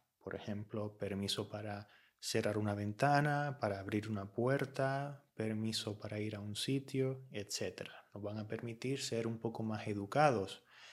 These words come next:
a la hora de hacer una petición en español, ¿vale? Entonces, lo, lo importante aquí es saber cómo tenemos que conjugar el verbo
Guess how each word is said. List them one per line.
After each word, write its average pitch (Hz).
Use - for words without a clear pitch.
a 107
la 98
hora 117
de 120
hacer 139
una 131
petición 120
en 98
español, 98
¿vale? 127
Entonces, 175
lo, 110
lo 110
importante 113
aquí 151
es 139
saber 135
cómo 175
tenemos 156
que 143
conjugar 117
el 160
verbo 160